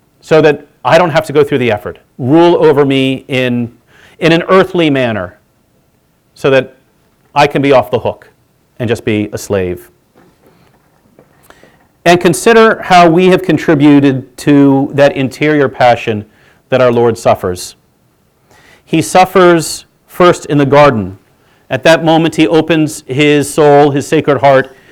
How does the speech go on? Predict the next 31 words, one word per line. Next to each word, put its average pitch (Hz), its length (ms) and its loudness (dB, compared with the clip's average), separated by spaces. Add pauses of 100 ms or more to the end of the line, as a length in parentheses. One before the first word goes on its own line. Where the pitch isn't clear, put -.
(280)
to - 80 -6
the 143 80 -2
consequence 151 840 -4 (180)
of 135 180 -2
every 151 380 2
sin 139 400 -2
and 147 180 -4
all 143 220 2
sins, 101 640 -8 (440)
for 143 120 -4
the 139 80 0
sin 170 180 0
of 160 80 0
Adam 147 260 4
and 143 120 0
Eve 147 420 0 (260)
and 120 120 -10
for 127 80 -4
the 123 80 -2
sin 139 500 -4 (540)
of - 80 -20
you 131 300 0
and - 100 -20 (280)
of - 120 -20
me. 101 240 -10 (1080)
Everything, 147 880 -2 (160)
every 151 200 -2
evil 160 260 0
that 151 80 2
we've 143 200 -2
committed, 123 440 -6